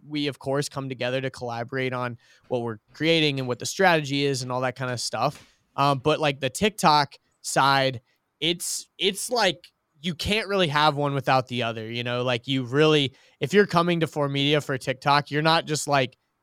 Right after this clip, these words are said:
"Oh, yeah, we only want you for TikTok ads management. We don't need you to create the ads. We'll create the ads." It's like, "No, you're coming to us for both."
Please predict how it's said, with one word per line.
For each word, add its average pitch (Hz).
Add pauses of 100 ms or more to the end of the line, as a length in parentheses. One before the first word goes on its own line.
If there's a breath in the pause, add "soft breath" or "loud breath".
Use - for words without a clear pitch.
(240)
"Oh, 208
yeah, 196
we 175
only 180
want 170
you 151
for 139
TikTok 143
ads 127
management. 120
We 131
don't 135
need 120
you 120
to 120
create 113
the 117
ads. 110
We'll 120
create 110
the 113
ads." -
It's 120
like, 120
"No, 120 (920)
you're 160
coming 180
to 160
us 156
for 135
both." 113